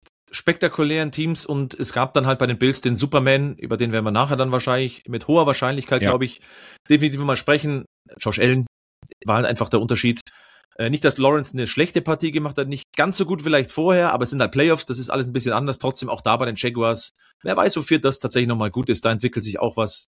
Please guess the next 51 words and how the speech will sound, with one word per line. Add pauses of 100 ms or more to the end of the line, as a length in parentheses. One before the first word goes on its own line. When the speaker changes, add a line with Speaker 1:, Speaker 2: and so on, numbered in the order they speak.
(180)
Speaker 1:
in
eine
noch
bessere
Richtung
als
bei
den
Panthers
beispielsweise. (260)
Also
ich
Speaker 2:
Absolut,
Speaker 1:
find, (360)
Speaker 2:
ja.
Speaker 1:
äh,
die
sind
schon
weit
und
Buffalo, (1040)
ich
hatte
sie
ja
relativ
hoch
bei
mir,
weil's
halt
das
letzte
Team
ist
mit
diesem
Star-Quarterback.
Trotzdem, (280)
wenn
sie
ausscheiden, (200)
geht's
auch
völlig,
Speaker 2:
Ja.
Speaker 1:
völlig
in
Ordnung. (260)
Speaker 2:
Ja,